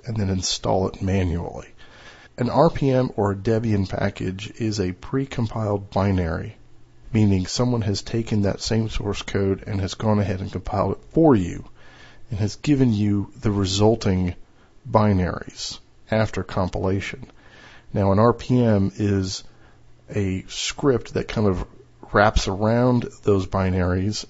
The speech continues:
and it tells your Linux system where to install things. You know, it's not, when you compile an application, you're not gonna end up with just one file.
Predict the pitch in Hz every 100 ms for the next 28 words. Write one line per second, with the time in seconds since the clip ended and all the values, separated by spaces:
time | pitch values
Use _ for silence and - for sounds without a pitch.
0 | - 101 101 95 - 107 - - 117 113
1 | 104 95 95 95 - - 107 - 95 95
2 | 98 98 95 98 92 - 107 110 92 -
3 | - - 104 101 98 - 107 107 - 110
4 | 104 110 101 110 120 107 101 104 - -
5 | 104 - 101 98 - - 110 110 113 107
6 | 98 95 101 - 101 98 101 98 - 95
7 | 82 -